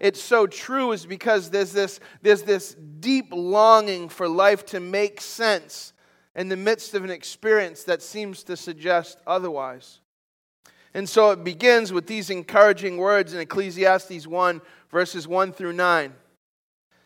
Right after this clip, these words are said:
"Everything is meaningless." It's a great way to open a book, right?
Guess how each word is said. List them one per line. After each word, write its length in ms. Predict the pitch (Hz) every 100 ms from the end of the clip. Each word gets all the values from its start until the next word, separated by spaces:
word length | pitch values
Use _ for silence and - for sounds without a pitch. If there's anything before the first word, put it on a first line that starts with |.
| _
"Everything 640 | - 233 262 269 - 233 214
is 200 | 185 170
meaningless." 800 | 233 277 277 214 170 127 -
It's 200 | 156 147
a 40 | 165
great 280 | 160 196 175
way 140 | 175
to 100 | 160
open 320 | 170 170 165
a 40 | 143
book, 380 | 147 185 -
right? 280 | 160 151 190